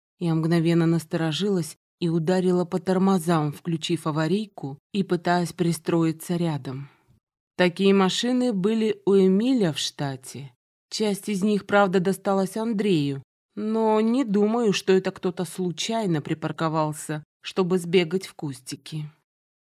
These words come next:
«Сиди здесь», бросила я и выбралась наружу. От машины в поле вели следы.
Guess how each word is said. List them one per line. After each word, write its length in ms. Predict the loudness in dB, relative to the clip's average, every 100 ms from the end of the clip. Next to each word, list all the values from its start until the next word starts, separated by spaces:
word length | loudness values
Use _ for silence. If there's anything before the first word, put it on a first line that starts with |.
| -8
«Сиди 300 | -4 -2 -2
здесь», 480 | 2 2 2 -6 -18 _ _
бросила 520 | 0 4 4 2 0 2
я 300 | 2 0 -2 -4
и 100 | -4
выбралась 640 | -2 -4 -2 0 -2 -2
наружу. 580 | 0 0 -2 -6 -8 -8 -14 _ _ _ _ _ -8
От 200 | -4 0
машины 640 | 0 0 2 2 4 0
в 100 | -4
поле 480 | -4 0 2 2 4
вели 380 | 4 4 2
следы. 680 | -2 -6 -6 -2 -2 -2